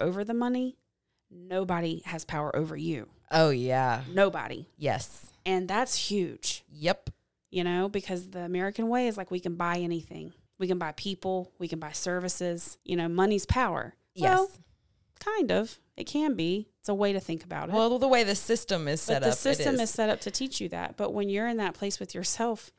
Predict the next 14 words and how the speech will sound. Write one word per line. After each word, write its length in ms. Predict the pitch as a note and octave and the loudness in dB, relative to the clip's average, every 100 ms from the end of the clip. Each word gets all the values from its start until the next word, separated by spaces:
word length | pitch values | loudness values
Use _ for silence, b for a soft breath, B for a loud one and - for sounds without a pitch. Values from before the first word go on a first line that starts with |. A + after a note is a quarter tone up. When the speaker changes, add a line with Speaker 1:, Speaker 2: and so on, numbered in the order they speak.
| _ _ _ _ | _ _ _ _
Speaker 1:
there's 220 | - G#3 | -4 -2
no 520 | G3+ G#3+ G#3+ A3 A3+ A3 | -2 0 2 2 2 2
money 560 | G3 G3 F#3 F3+ F3+ - - | 2 2 2 2 0 -4 -2
ever 440 | F#3 F#3 F3+ E3+ | 0 0 -4 -6
that's 240 | E3 - - | -8 -6 -4
gonna 200 | E3+ E3+ | -2 -2
do 200 | F3 E3 | -2 -2
anything 480 | F3 F#3 E3 E3 E3 | 0 -2 -4 -6 -4
that's 180 | - | -4
gonna 200 | - E3 | -4 -6
change 420 | D#3+ - D#3+ E3+ D#3+ | -4 -4 -4 -6 -6
your 140 | C#3+ | -6
authentic 420 | C3+ D3 - - | -6 -8 -12 -12
code. 320 | - G2 F3 | -8 -8 -10